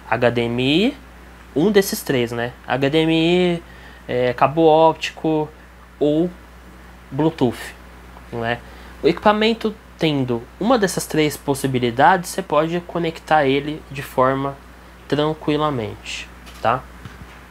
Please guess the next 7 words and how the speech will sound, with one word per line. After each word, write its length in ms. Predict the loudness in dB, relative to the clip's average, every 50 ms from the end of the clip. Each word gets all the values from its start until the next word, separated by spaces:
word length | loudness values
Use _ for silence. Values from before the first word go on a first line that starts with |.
| -20 -20 -20 -20 -20 -20 -20 -20 -20 -20 -8 -2
Outra 380 | 0 0 2 4 4 6 6 6
dúvida 360 | 4 2 2 4 4 2 4
também 280 | 4 2 4 4 2
que 100 | 2 0
as 80 | -2 -2
pessoas 720 | 2 0 0 0 2 4 4 4 4 4 0 -4 -6 -8 -14 -20 -18 -2
têm 340 | 2 2 4 4 4 2 0